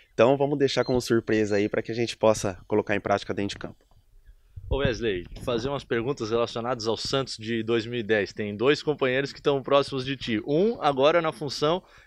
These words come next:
Speaker 2: de gerente de futebol do clube. Como é que é
Speaker 1: Hum.
Speaker 2: reencontrar o Marquinhos, não como jogador,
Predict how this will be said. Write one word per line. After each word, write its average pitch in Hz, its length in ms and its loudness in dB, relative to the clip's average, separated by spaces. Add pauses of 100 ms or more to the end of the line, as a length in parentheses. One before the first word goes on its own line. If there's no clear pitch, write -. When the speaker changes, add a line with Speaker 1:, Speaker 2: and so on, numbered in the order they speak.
Speaker 2:
de 139 160 -6
gerente 147 420 4
de 160 80 -4
futebol 151 400 4
do 147 80 2
clube. 110 280 2
Como 117 160 0
é 156 80 0
que 170 100 0
é 156 380 6
Speaker 1:
Hum. - 40 2
Speaker 2:
reencontrar 160 520 4
o - 20 6
Marquinhos, 151 500 2
não 151 200 0
como 160 200 0
jogador, 139 600 4